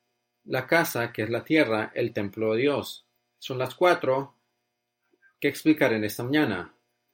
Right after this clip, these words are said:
Primero, la casa de guerra. Se nos dice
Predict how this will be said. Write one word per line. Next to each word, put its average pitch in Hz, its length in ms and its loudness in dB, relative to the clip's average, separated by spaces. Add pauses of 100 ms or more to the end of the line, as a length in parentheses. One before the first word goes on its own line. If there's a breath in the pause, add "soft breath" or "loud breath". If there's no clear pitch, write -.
(440)
Primero, 143 460 2
la 131 200 -2
casa 120 280 -2
de 135 80 0
guerra. 110 440 -2 (1160)
Se - 160 -2
nos 139 180 2
dice 160 540 4